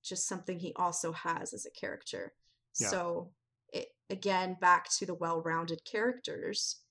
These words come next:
Speaker 1: the D-, the D I D isn't his entire identity. It's not even his m-, the most important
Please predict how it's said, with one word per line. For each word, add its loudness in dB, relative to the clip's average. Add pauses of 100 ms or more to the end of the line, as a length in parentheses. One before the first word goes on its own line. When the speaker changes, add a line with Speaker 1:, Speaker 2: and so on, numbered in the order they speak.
(360)
Speaker 1:
the -8
D-, -8
the -2
D 0
I 4
D -8
isn't -4
his -8
entire -2
identity. -8 (480)
It's -4
not 4
even 2
his -2
m-, -4 (1040)
the 2
most 0
important 0